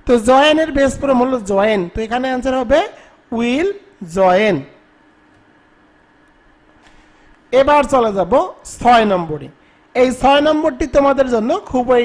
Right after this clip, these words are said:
ইম্পর্টেন্ট, কারণ এটি হলো সাবজেক্ট ভার্ব এগ্রিমেন্টের রুল। যদি কোনো সেন্টেন্সের সাবজেক্ট honor and glory,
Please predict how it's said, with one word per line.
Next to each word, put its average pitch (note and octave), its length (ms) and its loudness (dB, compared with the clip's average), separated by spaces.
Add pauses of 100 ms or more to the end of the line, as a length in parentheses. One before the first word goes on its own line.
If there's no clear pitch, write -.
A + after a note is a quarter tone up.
(100)
ইম্পর্টেন্ট, F#3 720 -6
কারণ A#3+ 300 -2
এটি B3 240 -6
হলো A#3+ 340 -4 (540)
সাবজেক্ট C4 520 0
ভার্ব G#3+ 580 -6
এগ্রিমেন্টের G#3+ 600 -2
রুল। G3 280 -6 (1080)
যদি C4+ 340 2
কোনো D4+ 380 0 (140)
সেন্টেন্সের C#4 680 0 (100)
সাবজেক্ট A3 540 -4 (180)
honor B3+ 460 4
and A3 220 -4
glory, G3+ 380 -2